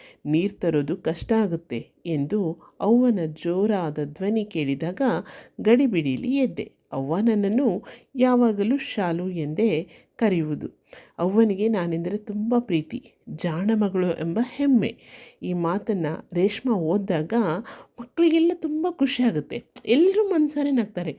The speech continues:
ಅಂದ್ರೆ, ಅವ್ರ ಟೀಚರ್ ಮೇಲೆ ಎಷ್ಟು ಅಭಿಮಾನ ಅವರಿಗೆ. ಮಕ್ಕಳಿಗೆ ನಮ್ಮ ಟೀಚರು ಅವ್ರ ಅವ್ವನ ಕೈಯಿಂದ ಪ್ರೀತಿಯಿಂದ ಶಾಲು ಅಂತ ಕರೆಸ್ಕೋತಾರೆ, ಮತ್ತೆ ನನ್ನ ಜಾಣ ಮಗಳು ಅಂತ ಹೇಳ್ಕೊತಾರೆ ಅನ್ನೋದನ್ನ ಆ ಮಕ್ಕಳಿಗೆಲ್ಲ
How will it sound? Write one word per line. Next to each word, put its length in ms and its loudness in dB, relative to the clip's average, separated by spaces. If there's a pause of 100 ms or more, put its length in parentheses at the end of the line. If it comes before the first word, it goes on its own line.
(400)
ಅಂದ್ರೆ, 360 4
ಅವ್ರ 280 0
ಟೀಚರ್ 540 -2
ಮೇಲೆ 200 0
ಎಷ್ಟು 440 -2
ಅಭಿಮಾನ 500 4
ಅವರಿಗೆ. 440 -4 (400)
ಮಕ್ಕಳಿಗೆ 640 0
ನಮ್ಮ 280 -2
ಟೀಚರು 800 -2
ಅವ್ರ 120 -4
ಅವ್ವನ 380 2
ಕೈಯಿಂದ 360 2 (440)
ಪ್ರೀತಿಯಿಂದ 500 0 (180)
ಶಾಲು 320 -2
ಅಂತ 200 -2
ಕರೆಸ್ಕೋತಾರೆ, 1120 -4
ಮತ್ತೆ 360 0
ನನ್ನ 220 2 (220)
ಜಾಣ 280 -2
ಮಗಳು 400 2
ಅಂತ 180 2
ಹೇಳ್ಕೊತಾರೆ 840 -6
ಅನ್ನೋದನ್ನ 540 0 (600)
ಆ 120 -4
ಮಕ್ಕಳಿಗೆಲ್ಲ 560 2